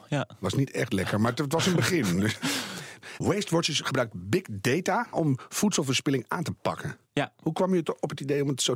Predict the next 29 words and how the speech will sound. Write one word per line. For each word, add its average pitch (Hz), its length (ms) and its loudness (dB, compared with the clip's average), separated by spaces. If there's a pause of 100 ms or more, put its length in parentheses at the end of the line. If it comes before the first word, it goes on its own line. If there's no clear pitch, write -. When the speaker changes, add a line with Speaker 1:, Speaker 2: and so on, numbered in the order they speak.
Speaker 2:
technisch 135 300 2
te - 80 -2
benaderen? 110 420 2 (280)
Speaker 1:
Eh, 160 340 2 (160)
dat - 280 -2
is 185 160 2
een 160 140 4
beetje 170 300 0
gegroeid, - 680 0 (180)
eh, 156 360 2
wat 139 140 0
wij 147 140 0
achterkwamen. 165 840 0 (400)
En 123 100 -2
dan 127 100 -2 (200)
praat 135 220 0
ik 131 80 -8
voornamelijk 151 600 2
over 135 260 2
de, 123 240 2
de 120 140 2
hospitality-wereld. 147 1200 0
Dat 110 100 0
is 110 80 -2
eigenlijk 120 300 -2
horeca 131 520 2
met 117 160 -2
de 113 80 2
zorgsector. 151 720 0